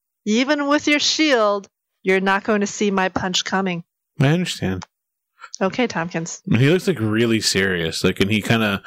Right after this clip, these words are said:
Speaker 2: he nestles up. He doesn't, like, lay down with the shield and the pillow, but, like, he kinda, like, leaves it against the wall and leans up against it. And, um, yeah, he just kinda sits there in quiet contemplation. Like, it's
Speaker 1: Yeah.
Speaker 2: kinda weird. You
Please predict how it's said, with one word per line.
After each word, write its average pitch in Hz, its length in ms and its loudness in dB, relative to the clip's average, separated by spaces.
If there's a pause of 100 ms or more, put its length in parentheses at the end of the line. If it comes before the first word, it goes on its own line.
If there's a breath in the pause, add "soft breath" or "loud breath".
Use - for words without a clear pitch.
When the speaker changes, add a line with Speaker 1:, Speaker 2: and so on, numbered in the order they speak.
(300 loud breath)
Speaker 2:
he 127 160 4
nestles 123 480 2
up. 123 200 2
He 123 60 2
doesn't, 127 240 2
like, 123 160 0
lay 117 200 2
down 113 320 0
with 131 200 0
the - 60 2
shield 143 320 2
and 151 80 -4
the 147 80 -2
pillow, 165 500 0 (560 loud breath)
but, 113 180 2
like, 110 180 0
he 107 80 -2
kinda, 110 220 2
like, 101 320 0 (460)
leaves 113 260 2
it 117 80 0
against 110 280 0
the 110 100 2
wall 104 260 0
and 101 100 -2
leans 104 200 0
up 98 100 -2
against 101 380 0
it. 131 220 0 (600)
And, 98 380 0
um, 90 420 0 (600)
yeah, 110 260 2
he 101 120 -4
just 101 140 -4
kinda 117 160 2
sits - 240 -4
there 101 140 2
in 95 80 -2
quiet 98 300 0
contemplation. 95 880 0 (220)
Like, 95 300 0 (200)
it's 120 100 -6
Speaker 1:
Yeah. 117 80 2
Speaker 2:
kinda 127 180 2
weird. 107 440 0
You 110 300 2